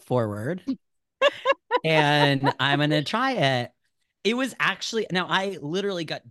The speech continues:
Speaker 1: destroyed, like, pinned to the ground, like, every time, but it was fun. And I was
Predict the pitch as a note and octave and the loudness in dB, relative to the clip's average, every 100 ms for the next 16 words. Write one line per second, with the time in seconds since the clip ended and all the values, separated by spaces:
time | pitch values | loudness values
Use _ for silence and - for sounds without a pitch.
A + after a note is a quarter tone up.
0 | - D3 - - - - C3 A#2+ B2 E3+ | -8 -4 -2 -2 -2 -4 -4 -2 -2 -2
1 | A3 - C3+ C#3 - D3+ D3 C#3 C3 B2+ | -4 -4 -4 -4 -6 -6 -4 -6 -6 -4
2 | B2+ B2+ A#2+ - - _ _ - B2+ - | -4 -2 -4 -6 -20 _ _ -18 -8 0
3 | C3 C#3 C3+ A#2+ C3+ E3 - - - F3 | 0 2 0 0 -2 -4 -8 -18 -8 -2
4 | F#3+ G#3 - - - D3+ A#3+ E3 A#2 - | 0 0 -2 -6 -4 0 2 2 -2 -2
5 | D#3+ E3+ F3 E3 | 0 0 0 -4